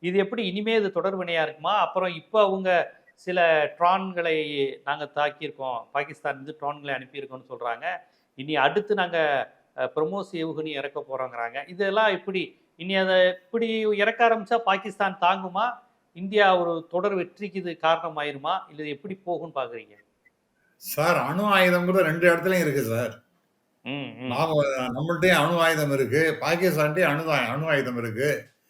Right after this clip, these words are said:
Speaker 2: பிரம்மோஸ் நான் வச்சு அடிப்பேன்னு சொன்னா, அவன் திருப்பி அணு ஆயுதத்தெல்லாம் வச்சு அடிக்க மாட்டானா? நான் கேக்குறேன்.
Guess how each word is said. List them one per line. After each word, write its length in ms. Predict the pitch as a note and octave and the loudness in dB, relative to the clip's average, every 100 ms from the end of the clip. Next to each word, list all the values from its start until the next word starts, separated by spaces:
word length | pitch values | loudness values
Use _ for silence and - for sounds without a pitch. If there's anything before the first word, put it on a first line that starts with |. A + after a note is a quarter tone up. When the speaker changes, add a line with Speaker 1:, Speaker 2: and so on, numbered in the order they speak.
| _ _ | _ _
Speaker 2:
பிரம்மோஸ் 480 | B2 E3+ G3 F#3 F#3 | 0 4 6 4 4
நான் 120 | E3 | 0
வச்சு 260 | D3+ D3 E3 | -2 2 4
அடிப்பேன்னு 340 | D3+ D3+ E3+ | 4 0 -4
சொன்னா, 220 | D3 D#3+ D#3+ | -4 -2 0
அவன் 240 | D#3+ E3+ | 0 0
திருப்பி 240 | E3 F3 | -2 2
அணு 300 | E3+ E3 F3+ | 2 4 4
ஆயுதத்தெல்லாம் 300 | F3 D#3+ D#3 | 4 4 0
வச்சு 180 | D#3+ C#3+ | 0 2
அடிக்க 300 | D3 D#3+ D#3+ | 2 2 0
மாட்டானா? 320 | B2+ A#2+ B2+ D#3+ A#2 - _ _ _ _ _ _ _ _ _ _ _ _ | 0 0 -2 -4 -6 -14 _ _ _ _ _ _ _ _ _ _ _ _
நான் 160 | - D3 | -4 -2
கேக்குறேன். 400 | D#3 E3 C#3 A2+ | 0 0 0 -2